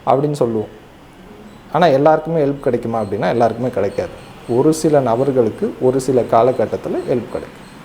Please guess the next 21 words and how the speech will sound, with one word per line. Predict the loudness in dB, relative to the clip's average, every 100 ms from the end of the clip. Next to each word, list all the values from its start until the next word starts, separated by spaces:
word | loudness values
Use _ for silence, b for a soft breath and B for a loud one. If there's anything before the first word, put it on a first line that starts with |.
| -20 -20 -20 -20 -20 -6
So, | 4 4
இப்போ | 4 0 2 4 4 0
அந்த | -2 -2 0
சனியுடைய | 0 2 4 4 4 2 2 0 -6 0
மூணாம் | 2 4 4
பார்வை | 4 4 2 -2
வந்து | -2 -4 -2
என்ன | 0 -2
பண்ணுது | -2 -4 -4 -6
அப்படின்னா, | -8 -6 -6 -6 -8 -14 -20 -20 -20 -14 -4
உங்களை | 0 4 4
முயற்சி | 4 2 2 2 2
எடுக்க | 2 0 -4 -6 -10
வைக்கும். | -8 -6 -8 -10 -14 -4
ஏன்னா | 2
அது | 2 2
மூணாம் | 0 0 2 2 2
வீடு | 2 2 0
முயற்சி | -4 -4 -2 -4
ஸ்தானம்னு | -4 -4 -2 -2
சொல்லுவோம். | -4 -6